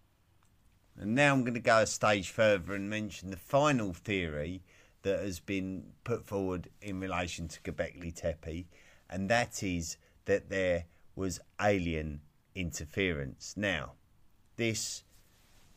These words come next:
might not sound, might not be the most ridiculous thing. So, if aliens came to planet Earth, then maybe they were the ones that had the ability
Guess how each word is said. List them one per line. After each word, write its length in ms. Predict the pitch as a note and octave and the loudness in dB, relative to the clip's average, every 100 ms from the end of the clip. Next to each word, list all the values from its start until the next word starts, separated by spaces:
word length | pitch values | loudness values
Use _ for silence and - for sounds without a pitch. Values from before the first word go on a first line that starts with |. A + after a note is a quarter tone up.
| - | -16
might 300 | - A#2 C#3+ | -4 0 0
not 220 | D3+ D3 A2+ | 0 -2 0
sound, 400 | C#3 B2 G#2 B2+ | 0 0 0 0
might 180 | C#3+ | 0
not 140 | E3 F2+ | -2 0
be 340 | D#3+ C3+ B2 | 4 4 4
the 140 | - A#2 | -2 0
most 320 | A2+ G#2+ - | 2 0 -2
ridiculous 640 | F#2+ G#2 - F2+ F2 - | -4 -6 -6 -6 -6 -2
thing. 300 | A#2 F#2+ C#2 - - - - - - - - | 0 0 -2 -12 -20 -20 -20 -20 -20 -20 -12
So, 400 | - C3+ D#2+ A#1 - _ _ _ _ _ - | 4 6 6 0 -14 _ _ _ _ _ 0
if 420 | E3+ D3+ - - - - | 0 0 -6 -20 -18 2
aliens 680 | A#2 G#2+ G#2 G2+ G2 - - _ _ - - | 4 6 4 0 -4 -8 -14 _ _ -20 -2
came 480 | A#2 A2+ G#2+ G2 - - | 2 2 0 -2 -10 -10
to 100 | G#2+ | -10
planet 480 | - G#2 G2 F2+ - E2+ | -2 0 0 -2 -6 -6
Earth, 600 | F2 E2+ G2 - - - _ _ _ _ - | -4 -4 -6 -14 -20 -20 _ _ _ _ 0
then 260 | A2 G#2 | 2 2
maybe 460 | A#2 B2 A#2+ B2 A2 | 4 4 2 0 2
they 340 | A2 A#2 A2+ | 4 6 4
were 140 | F#2 F2+ | 2 0
the 100 | E2+ | 2
ones 640 | F2 D#2 E2+ F#2+ - - - - | 2 2 -2 -6 -8 -14 -20 -12
that 160 | - - | -10 -4
had 280 | G2 F2 | -4 -2
the 140 | F#2 F2+ | -2 -4
ability 800 | D2 G#2+ G2 E2 - C2+ D2 | -2 -2 -2 -4 -8 -8 -10